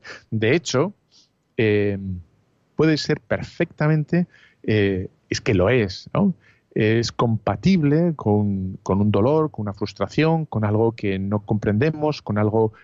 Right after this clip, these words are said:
que nos haga, ¿no? Que, bueno, pues una limitación personal. ¿Por qué?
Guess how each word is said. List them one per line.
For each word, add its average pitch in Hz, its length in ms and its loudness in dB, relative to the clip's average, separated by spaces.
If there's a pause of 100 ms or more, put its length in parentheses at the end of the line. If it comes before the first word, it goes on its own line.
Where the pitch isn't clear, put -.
que - 120 -12
nos 101 220 -6
haga, 101 320 0
¿no? 139 180 0
Que, - 280 -10 (280)
bueno, 180 200 0
pues - 280 -16
una 113 160 2
limitación 107 540 0
personal. 82 440 -6 (140)
¿Por 196 140 -2
qué? 180 240 0